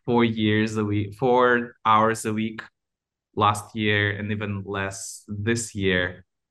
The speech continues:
Uh, but definitely helps you to talk to people who s-, who are like-minded and, uh, try to bring this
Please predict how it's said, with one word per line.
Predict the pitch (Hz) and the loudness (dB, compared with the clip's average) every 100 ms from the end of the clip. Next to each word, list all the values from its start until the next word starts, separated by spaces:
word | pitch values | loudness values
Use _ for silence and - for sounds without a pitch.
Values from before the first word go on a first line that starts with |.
| _ _ - | _ _ -2
Uh, | 98 95 92 92 90 95 | 2 2 2 0 -4 0
but | 113 110 | 0 2
definitely | 113 117 123 113 110 110 - - | -2 -6 -6 -4 -4 -4 -10 -12
helps | - 113 113 113 - | -4 -2 -2 -6 -8
you | 123 117 113 | -2 0 -2
to | 113 107 101 101 | -4 -4 -4 -4
talk | 110 107 | -6 -6
to | 110 | -8
people | 101 110 110 107 107 104 - | -8 -6 -6 -4 -4 -4 -4
who | 107 98 98 98 | -2 0 -2 -4
s-, | - - - - _ - | -10 -20 -20 -20 _ -10
who | - | 2
are | 120 113 | 4 4
like-minded | 110 110 - 107 107 107 104 107 107 107 | 4 2 0 0 2 2 2 2 0 -4
and, | 107 104 101 101 101 | -8 -6 -4 -4 -4
uh, | 101 101 98 95 95 92 92 92 90 92 107 | -4 -2 -4 -4 -4 -6 -6 -6 -6 -8 -8
try | - 120 113 | 0 4 4
to | 117 123 | 2 -4
bring | 110 107 107 110 110 113 | -6 -2 0 2 2 0
this | 107 104 104 - - - - - | -2 -4 -4 -10 -12 -12 -12 -14